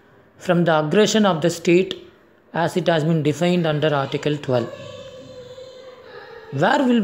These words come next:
we go when the state itself violates our rights? We can go to the Supreme Court or High Court. Please remember,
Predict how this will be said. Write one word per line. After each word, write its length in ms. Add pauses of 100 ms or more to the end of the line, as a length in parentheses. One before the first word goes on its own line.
we 60
go 200 (440)
when 240
the 180
state 240
itself 500 (1160)
violates 520
our 220
rights? 460 (1200)
We 100
can 240 (100)
go 60
to 240
the 20
Supreme 520
Court 280 (880)
or 260 (200)
High 100 (160)
Court. 220 (880)
Please 420
remember, 400